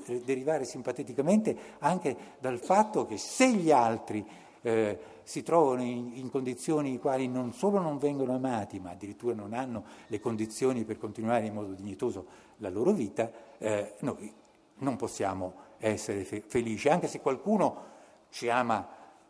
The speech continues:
individualmente tanto, però la condizione sociale, appunto, se noi siamo, come Smith ci, ci dice, degli animali sociali,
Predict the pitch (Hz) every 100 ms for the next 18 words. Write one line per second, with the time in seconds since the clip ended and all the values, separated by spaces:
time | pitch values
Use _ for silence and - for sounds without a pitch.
0 | _ _ 107 98 107 110 113 110 147 -
1 | 123 - 131 101 87 87 123 117 - 151
2 | 147 135 147 127 117 120 104 104 98 92
3 | 92 90 - - - 120 - 143 110 95
4 | - 131 135 147 113 139 123 98 - -
5 | - _ _ - 151 117 92 - - -
6 | - - - _ _ _ _ _ _ -
7 | 127 165 147 - 110 - - - - -
8 | 107 110 110 - 131 131 - 104 98 98
9 | 104 110 117 95 175 147 139 98 - 98